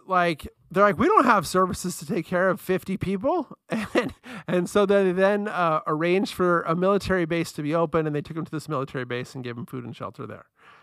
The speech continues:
off of Martha's Vine-, Vineyard, right? But here's an example of what William was saying, coming from the right. Before there was any outrage in the liberal blogosphere or in the liberal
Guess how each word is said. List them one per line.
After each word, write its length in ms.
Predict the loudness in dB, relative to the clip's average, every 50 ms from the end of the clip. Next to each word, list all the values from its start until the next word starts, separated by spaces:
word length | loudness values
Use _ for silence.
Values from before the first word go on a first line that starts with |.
| _ _ _
off 260 | 4 6 6 4 4 0
of 240 | -8 -14 -12 -4
Martha's 300 | -2 -2 -2 -2 -4 -10 -12
Vine-, 240 | -10 -12 -12 -14 -16 -14 -12
Vineyard, 260 | -12 -10 -10 -14 -14 -8
right? 220 | -6 -6 -6 -6 -8 _ _ _ -20 -20 -20 -20 -20 _ _ 0
But 160 | 2 2 2
here's 320 | 2 2 2 2 2 0 -2
an 120 | -2 0
example 460 | 0 2 4 4 4 4 4 2 2
of 80 | 2 2
what 160 | 0 0 2
William 220 | 2 2 2 2 0
was 140 | -2 -2 -2
saying, 400 | -2 0 0 0 -2 -4 -6 -6
coming 320 | -2 2 2 2 2 2
from 140 | 0 -2 -2
the 80 | 0
right. 280 | 2 2 2 0 -2 -8 _ _ _ _ _ _ _ _ _ _ _ _ _ _ _ _ _ _ _ _ _ _ -8 -6
Before 720 | -4 -4 -4 -4 -6 -4 0 2 4 6 6 6 4 4 2
there 180 | 4 4 4
was 280 | 6 6 4 4 2 -2 -10 -10
any 460 | -8 -6 -4 -4 -4 -4 -4 -6 -4 2
outrage 720 | 4 6 6 6 2 -2 -4 -4 -4 -6 -8 -10 -14 -18 _ _ _ _ _ _ _ _ _ _ _ _ _ _ -2
in 260 | 2 2 4 4 6
the 100 | 4 4
liberal 800 | 4 4 4 4 6 6 6 6 6 4 2 0 -2 -4 -6 -10 _ _ _ _ _ _ _ _ _ -20
blogosphere 800 | -4 2 4 6 6 6 4 0 -6 -8 -10 -8 -8 -8 -8 -10 -12 _ _ _ _ _ _ _ _ -2
or 120 | 0 0
in 60 | 0 0
the 80 | -2
liberal 840 | -2 -2 -2 0 2 2 4 4 4 2 2 2 0 0 -2 -4